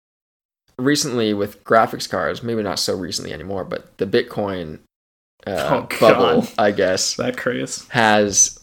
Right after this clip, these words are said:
Speaker 1: affected graphics card pricing significantly, right?
Speaker 2: Mm-hmm. It, it,
Speaker 1: Is it
Speaker 2: it
Speaker 1: coming
Speaker 2: did.
Speaker 1: down?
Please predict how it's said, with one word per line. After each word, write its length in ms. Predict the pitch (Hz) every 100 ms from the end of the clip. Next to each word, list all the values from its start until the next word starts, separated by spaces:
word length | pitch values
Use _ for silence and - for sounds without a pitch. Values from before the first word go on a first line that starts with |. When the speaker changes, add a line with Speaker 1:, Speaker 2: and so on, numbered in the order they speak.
| -
Speaker 1:
affected 580 | 117 139 131 131 110 98
graphics 460 | 110 127 135 -
card 380 | - 98 82 - _ _ _ -
pricing 580 | - 80 - 85 85 -
significantly, 680 | - 123 123 107 - 60
right? 220 | 57 85 123
Speaker 2:
Mm-hmm. 320 | 117 - 123
It, 160 | 117
it, 220 | 117 156 139
Speaker 1:
Is 120 | 135
it 80 | 165
Speaker 2:
it 60 |
Speaker 1:
coming 160 | 170 151 131
Speaker 2:
did. 100 | 123
Speaker 1:
down? 500 | 113 123 151 180